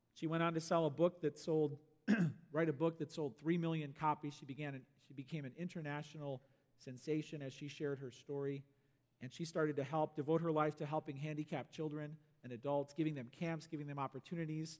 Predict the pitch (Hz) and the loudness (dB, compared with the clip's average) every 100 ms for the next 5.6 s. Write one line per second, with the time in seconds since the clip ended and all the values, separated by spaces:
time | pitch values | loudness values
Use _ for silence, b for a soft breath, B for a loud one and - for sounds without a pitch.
0 | - 170 165 160 147 135 127 156 143 143 | -2 0 2 0 0 -4 -4 -4 -4 -4
1 | 139 143 117 151 160 160 151 139 139 - | -8 -12 0 2 2 -2 -4 -2 -4 -8
2 | 131 - 101 92 - b b b b b | -20 -14 -14 -14 -20 b b b b b
3 | - 220 226 208 180 196 175 - 226 226 | -2 2 6 6 8 6 4 2 0 0
4 | - 190 175 180 151 147 143 156 151 143 | 0 0 6 6 6 0 -4 -8 -8 -8
5 | 127 135 123 - 104 110 | -4 -4 -4 -8 -16 -20